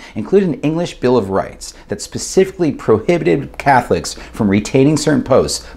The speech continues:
but, more importantly, by duty,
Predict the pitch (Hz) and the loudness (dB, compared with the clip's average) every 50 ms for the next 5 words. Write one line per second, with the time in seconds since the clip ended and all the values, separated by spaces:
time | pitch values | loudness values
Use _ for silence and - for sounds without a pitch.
0 | - - - 87 - - - - - - - 101 113 131 127 - 156 135 - 87 | -16 -2 0 2 2 2 0 -2 -8 -6 0 2 2 2 4 2 0 0 0 -2
1 | - - - - - - - 135 127 160 208 233 214 180 151 190 180 160 135 98 | -4 -6 -8 -14 -12 -2 0 2 4 4 4 4 4 4 4 4 6 6 4 4
2 | 82 76 76 | 2 0 -4